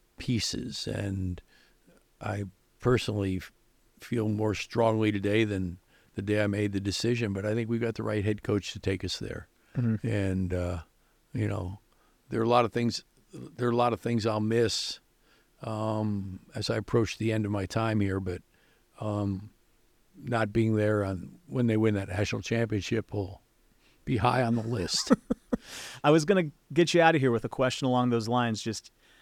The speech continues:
Speaker 2: this is your last football season as the A D. You've got more time in this role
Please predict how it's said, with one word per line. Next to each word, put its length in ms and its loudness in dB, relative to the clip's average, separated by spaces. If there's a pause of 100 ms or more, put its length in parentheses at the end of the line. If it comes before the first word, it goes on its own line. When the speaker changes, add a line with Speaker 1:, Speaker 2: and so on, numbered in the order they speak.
(240)
Speaker 2:
this 160 0
is 60 0
your 100 6
last 180 4
football 300 2
season 260 2
as 100 4
the 140 2
A 40 2
D. 240 0
You've 100 -8
got 160 2
more 100 2
time 480 0
in 160 2
this 220 0
role 340 2